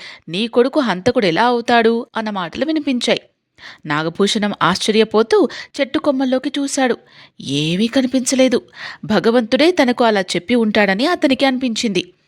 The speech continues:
వెంటనే అతడు బయలుదేరి రత్నాల వ్యాపారి ఇంటికి వెళ్ళాడు. వ్యాపారి కొడుకు ఒంటి నిండా కట్లతో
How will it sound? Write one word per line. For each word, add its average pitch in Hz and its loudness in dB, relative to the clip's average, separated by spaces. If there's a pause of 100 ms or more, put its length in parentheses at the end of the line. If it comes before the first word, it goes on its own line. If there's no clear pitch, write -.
(300)
వెంటనే 160 -2
అతడు 254 2 (300)
బయలుదేరి 180 -2 (220)
రత్నాల 247 2
వ్యాపారి 196 0
ఇంటికి 214 -2
వెళ్ళాడు. 247 4 (540)
వ్యాపారి 185 0
కొడుకు 185 0
ఒంటి 165 0
నిండా 185 2 (300)
కట్లతో 196 2